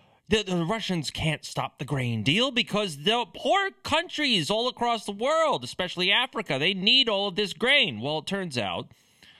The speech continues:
that the E U was basically keeping all of the grain that was being exported from the Ukraine,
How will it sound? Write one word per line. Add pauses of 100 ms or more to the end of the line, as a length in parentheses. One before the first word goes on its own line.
(240)
that
the
E
U
was
basically
keeping
all
of
the
grain
that
was
being
exported
from
the
Ukraine,